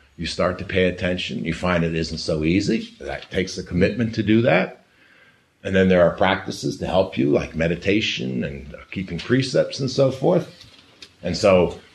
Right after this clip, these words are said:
uh, you have a commitment to those things. And even though if you can't pay attention to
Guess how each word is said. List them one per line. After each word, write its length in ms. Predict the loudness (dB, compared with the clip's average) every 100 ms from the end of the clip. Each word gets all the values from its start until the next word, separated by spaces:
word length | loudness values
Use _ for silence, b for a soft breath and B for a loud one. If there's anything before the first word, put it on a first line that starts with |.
| -2
uh, 140 | 0
you 220 | 2 2
have 140 | 2 0
a 60 |
commitment 480 | 0 2 2 0 -4
to 80 | 0
those 360 | 4 4 2
things. 520 | 0 0 0 -6 -12 -20 _ _ _ -20 -4
And 180 | 0 4
even 220 | 4 6
though 140 | 6
if 120 | 4
you 60 | 0
can't 320 | 0 0 0
pay 140 | 0 0
attention 580 | 0 0 0 0 -4 0
to 540 | 6 8 8 6 4